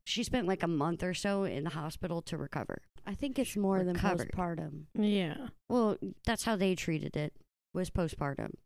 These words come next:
Speaker 3: Yeah, 'cause she was
Speaker 1: She had
Speaker 3: being
Speaker 1: literally
Speaker 3: violent with him before she had the baby.
Speaker 2: Yeah.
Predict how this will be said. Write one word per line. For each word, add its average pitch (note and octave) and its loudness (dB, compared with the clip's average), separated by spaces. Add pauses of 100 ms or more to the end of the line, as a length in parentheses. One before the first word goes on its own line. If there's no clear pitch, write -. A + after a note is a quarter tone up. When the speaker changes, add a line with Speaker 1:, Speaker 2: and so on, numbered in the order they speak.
(100)
Speaker 3:
Yeah, C#4 0
'cause A3+ 0
she A3+ 0
was G#3 2 (220)
Speaker 1:
She - 0
had F#3 2
Speaker 3:
being G#3 6
Speaker 1:
literally A#3+ 6
Speaker 3:
violent A#3 2
with F#3 0
him F#3 2
before G3+ 0
she E3+ -2
had G#2+ -4
the - -8
baby. C#2 -4
Speaker 2:
Yeah. A3+ -2